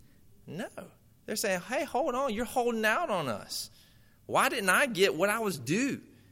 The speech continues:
And he says, "You did. <laughs> You, you signed up for a day's wage.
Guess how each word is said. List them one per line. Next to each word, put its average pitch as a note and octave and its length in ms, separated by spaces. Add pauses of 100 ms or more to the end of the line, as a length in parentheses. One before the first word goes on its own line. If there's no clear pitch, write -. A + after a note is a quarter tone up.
(160)
And C#3+ 80
he D#3+ 40
says, E3+ 220
"You G3 80
did. C#4+ 540
<laughs> - 120
You, F3+ 400 (360)
you G#3+ 120
signed A#3 300
up A3+ 80
for A3 160
a G3+ 80
day's A3 320
wage. C4+ 640